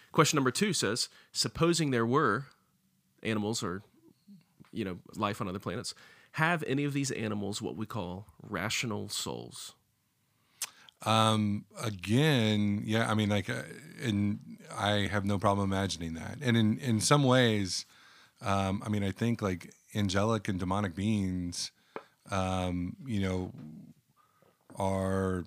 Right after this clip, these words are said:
Speaker 2: strong examples. I don't know if I'm, I'm getting ahead of myself, but strong examples of intelligent, non-human life.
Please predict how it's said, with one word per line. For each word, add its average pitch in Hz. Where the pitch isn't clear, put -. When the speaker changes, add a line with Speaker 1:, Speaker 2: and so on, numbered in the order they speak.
Speaker 2:
strong 143
examples. 90
I -
don't 95
know 92
if 87
I'm, 90
I'm 90
getting 87
ahead 87
of 87
myself, 82
but 110
strong 117
examples 90
of 101
intelligent, 110
non-human 95
life. 87